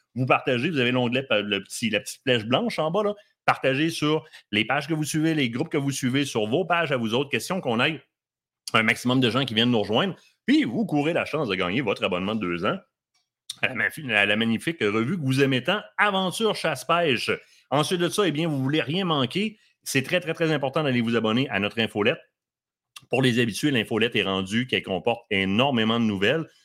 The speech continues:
Souvent des nouvelles qu'on a un peu moins le temps de vous partager au travers des émissions ou encore au travers des lives qu'on fait, puisque, évidemment, l'actualité bouillonne. Vous le savez, ces temps-ci, c'est la C vingt et un.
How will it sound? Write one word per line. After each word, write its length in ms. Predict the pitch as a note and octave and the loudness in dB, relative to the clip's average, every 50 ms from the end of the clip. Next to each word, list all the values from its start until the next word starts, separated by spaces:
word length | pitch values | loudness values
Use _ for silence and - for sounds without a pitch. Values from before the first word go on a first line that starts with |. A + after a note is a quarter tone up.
| _ _ - | _ _ -6
Souvent 240 | - - D3+ C4 D#4 | -2 0 0 0 0
des 100 | D#4 F#3 | 0 0
nouvelles 260 | B2+ G#2 A#2+ F#3+ F#3+ | 2 2 2 2 0
qu'on 200 | - G#2+ G2+ G#2 | -2 -2 0 0
a 40 | G#2 | 0
un 120 | A2 A2+ | 0 0
peu 120 | G2+ E3+ F#3 | 0 -2 -2
moins 280 | F#3 D#3 B2+ A2+ A#2 | -2 -2 0 0 -2
le 60 | G#2+ | -2
temps 240 | - - A2 G#2+ A#2+ - _ _ _ _ _ - | -4 -2 -2 -4 -4 -4 _ _ _ _ _ -6
de 60 | F2+ | -6
vous 120 | E2+ E2+ | -4 -2
partager 420 | - G#2+ - - - F2 E2 F#2 E3+ | -2 -4 -2 -2 -2 -2 -2 -2 -4
au 60 | G3 | -4
travers 240 | - G2 F#2+ A#2 A#2+ | -2 -2 -2 -2 -2
des 180 | G#2+ F2+ F#2 | -2 -4 -4
émissions 300 | F2+ E2+ E2 - A3+ D4 D4 | -4 -6 -4 -6 -6 -4 -2
ou 80 | E3 | -2
encore 320 | A#2 B2 E3 E4 F4+ F4 A#3+ | -2 -2 -2 -4 -4 -2 -2
au 80 | C#3 | -2
travers 240 | - - A#2+ F3 G3 | -2 -2 -2 -2 -2
des 140 | C3+ G2+ G2 | 0 0 2
lives 220 | A2 D#3 G3+ E3+ | 2 0 -2 -2
qu'on 220 | - - G2+ F2+ F2 | -4 -2 -2 -2 -2
fait, 220 | - C#3+ E3 E3 | -2 -2 -2 -2
puisque, 380 | - - A#2+ B2+ - - - D3 F#3 A3 A#3+ - _ _ _ _ _ - | -2 -4 -4 -4 -2 -2 -2 0 0 0 -2 -4 _ _ _ _ _ 2
évidemment, 480 | C#3 D#3+ F#3 G#3 G3+ F#3+ G3 B3+ C#4+ | 2 2 2 2 0 0 0 -2 -2
l'actualité 720 | B3+ D3+ - - - - C#3 A#2 A2+ A2+ A2+ - G3+ A#3 A3 | -2 -2 -4 -4 -4 -2 0 0 0 -2 -4 -2 -2 -2 -2
bouillonne. 600 | D3+ A#2+ A#2 B2 D#3 E3 C3 G#2 F#2 E2+ F2 F2+ | -2 -6 -6 -4 -2 -2 0 0 -2 -2 -4 -6
Vous 120 | F#2 G2 B2+ | -4 -2 -2
le 60 | C#3 | -2
savez, 340 | - - G3 G3 F#3+ G#3+ F#3+ | -2 -2 -2 0 0 -2 -2
ces 160 | - D3+ C#3 | -2 -4 -4
temps-ci, 360 | - C3+ C3+ C3+ C3 - E3+ | -2 0 -2 -2 -2 -6 -6
c'est 140 | D#3+ - B2+ | -4 0 0
la 100 | G#2+ G2 | 0 0
C 160 | - - B2+ | 0 0 0
vingt 220 | A#2+ A2+ G#2+ G2 - | 0 0 0 0 0
et 100 | G2 G2+ | 2 2
un. 240 | A#2+ D3+ F#3 F#3 | 2 2 0 -2